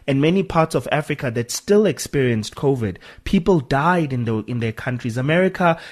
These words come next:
had one of the highest counts of, uh, people passing away from covid. And so many governments in the world took action, right? You don't get that. Yes, yes, there are those of you who will say to yourself,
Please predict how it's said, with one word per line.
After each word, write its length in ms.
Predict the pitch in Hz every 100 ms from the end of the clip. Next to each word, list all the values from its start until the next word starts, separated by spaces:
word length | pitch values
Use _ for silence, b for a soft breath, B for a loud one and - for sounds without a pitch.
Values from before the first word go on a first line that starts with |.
| B
had 260 | - 151 131
one 240 | 139 156
of 140 | 170
the 80 | -
highest 640 | 143 - - 185 180 165 -
counts 420 | - 170 147 - -
of, 320 | 123 120 - B B B -
uh, 240 | 131 123
people 340 | - 165 160
passing 420 | 143 151 147 147 139
away 260 | 120 120
from 260 | 117 117 110
covid. 420 | 139 131 113 104 -
And 180 | 139 131
so 360 | - 196 214
many 480 | 220 208 208 196 - _
governments 560 | 147 147 165 151 131 123
in 160 | 165
the 100 | 151
world 320 | 127 131 135 123 -
took 260 | 180 - -
action, 520 | 156 - - 110 92 B B B B
right? 360 | 123 127 - -
You 200 | 151 156
don't 580 | - 160 202 226 -
get 240 | - 165 -
that. 320 | 113 98 -
Yes, 500 | 143 185 240 123 -
yes, 300 | 147 147 110
there 160 | - 143
are 40 |
those 240 | 143 202 208
of 120 | 180
you 180 | 160 147
who 100 | 156
will 240 | 151 135 127
say 240 | - 165
to 160 | 147 147
yourself, 320 | 127 139 123